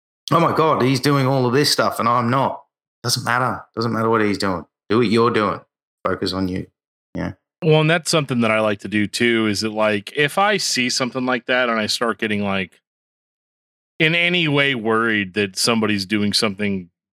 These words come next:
Speaker 2: better than I'm doing it, or maybe they're doing the same thing that we're doing. I don't run into it a lot,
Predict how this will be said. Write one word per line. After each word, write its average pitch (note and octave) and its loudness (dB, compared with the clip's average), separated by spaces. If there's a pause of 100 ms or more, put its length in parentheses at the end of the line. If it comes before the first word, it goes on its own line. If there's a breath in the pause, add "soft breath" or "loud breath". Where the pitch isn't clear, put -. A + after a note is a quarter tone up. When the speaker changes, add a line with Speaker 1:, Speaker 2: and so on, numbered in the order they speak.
(200)
Speaker 2:
better A2 2
than G#2+ 0
I'm G#2+ 0
doing G#2+ -2
it, G#2 -4
or F2+ -8 (1000)
maybe B2 2
they're A2+ 2
doing A2 0
the G2+ -2
same A2 0
thing G#2+ -2
that G#2 -4
we're G#2+ -2
doing. A2 0
I B2 -2
don't D3 2
run D3 2
into C#3 0
it B2 -2
a B2 -2
lot, A2 -2